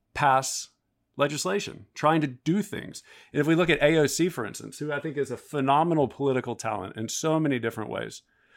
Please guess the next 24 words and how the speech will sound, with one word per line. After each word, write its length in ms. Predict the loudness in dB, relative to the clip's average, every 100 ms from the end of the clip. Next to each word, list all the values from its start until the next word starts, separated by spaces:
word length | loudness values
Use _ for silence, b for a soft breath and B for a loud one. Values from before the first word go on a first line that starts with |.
| b b
who 140 | -2
was 220 | 2 0 0
so 340 | 0 2 2
untainted 540 | 2 0 -2 -2 0
by 140 | 0 0
the 100 | -2
system 360 | -6 -6 -6
when 120 | -6 -6
she 140 | -8
first 340 | -4 -4 -4
came 200 | -10 -10
in, 220 | -8 -10 -12 b b _
and 260 | -8 -8 -8 _ _ _ _ _ _ _ _
she's 300 | -8 -6 0
like, 180 | 0 2
"Okay, 340 | 2 2 0 2
I 120 | 0
wanna 240 | 2 0
do 200 | -2 -4
something. 440 | -4 -8 -10 -12 -14
So 160 | -4 0
I'm 80 | 2
gonna 220 | 0 0
act. 400 | 2 2 0 -12